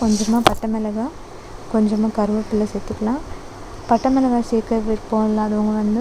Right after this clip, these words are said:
ஒரு ரெண்டு, மூணு மிளகு சேர்த்துக்கலாம். மிளகும் கருவேப்பிலையும் சேர்த்துக்கோங்க. சேர்த்துட்டு இதை கிண்டிட்டு ஆஃப் பண்ணிடுங்க. இப்போ நான் அப்படியே ஃபில்டர் பண்ணி ஒரு பாத்திரத்தில் வச்சுக்கிறேன். சூடா தான் இருக்கு இன்னும். So, நான் தனியா அதை வச்சுக்கிறேன்.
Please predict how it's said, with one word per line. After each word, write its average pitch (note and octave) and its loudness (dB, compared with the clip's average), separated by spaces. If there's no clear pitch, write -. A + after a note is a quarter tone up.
ஒரு C4+ 2
ரெண்டு, G#3+ 4
மூணு G#3 4
மிளகு A3+ 4
சேர்த்துக்கலாம். A3 -2
மிளகும் A3+ 2
கருவேப்பிலையும் A3 2
சேர்த்துக்கோங்க. A3 -2
சேர்த்துட்டு B3 2
இதை A#3+ 4
கிண்டிட்டு A#3 2
ஆஃப் A3+ 0
பண்ணிடுங்க. G#3 0
இப்போ B3 2
நான் A#3+ 4
அப்படியே A3+ 4
ஃபில்டர் A3+ 2
பண்ணி G#3+ 4
ஒரு B3 -2
பாத்திரத்தில் A3 0
வச்சுக்கிறேன். G#3+ -2
சூடா B3 4
தான் A#3+ 2
இருக்கு A3+ -2
இன்னும். G#3+ 2
So, A#3 -4
நான் G#3+ 0
தனியா A3+ 2
அதை G#3+ 0
வச்சுக்கிறேன். G#3+ -4